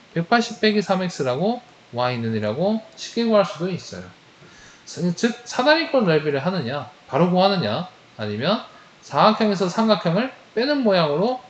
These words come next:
넓이를 계산할 거냐, 뭐 둘 중에 원하는 방법으로 일 번, 이 번 중에 원하는 방법을 하셨으면 됩니다. 그 어느 방법이든 간에 선분 디피 길이는 필요하니까 이 비율 관계는 꼭 점검을 하십시오.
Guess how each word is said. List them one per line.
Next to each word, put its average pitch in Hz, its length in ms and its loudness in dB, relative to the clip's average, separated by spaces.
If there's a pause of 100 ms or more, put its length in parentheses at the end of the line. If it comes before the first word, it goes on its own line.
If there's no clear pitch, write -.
(200)
넓이를 127 460 0
계산할 127 380 -6
거냐, 107 300 -8 (420)
뭐 120 220 -4
둘 175 120 2
중에 220 440 0
원하는 190 380 2
방법으로 160 540 0 (560)
일 190 120 0
번, 196 160 0
이 156 60 0
번 151 140 -4
중에 131 340 -4
원하는 185 340 2
방법을 120 380 -4
하셨으면 120 400 -10
됩니다. 117 560 0 (500)
그 214 240 4
어느 160 240 6
방법이든 254 560 2
간에 131 440 0 (460)
선분 226 600 2
디피 226 380 -4
길이는 180 460 2
필요하니까 185 920 0 (380)
이 147 240 -6
비율 233 340 2
관계는 185 480 2 (220)
꼭 180 240 -4 (180)
점검을 104 380 -8
하십시오. 104 580 -10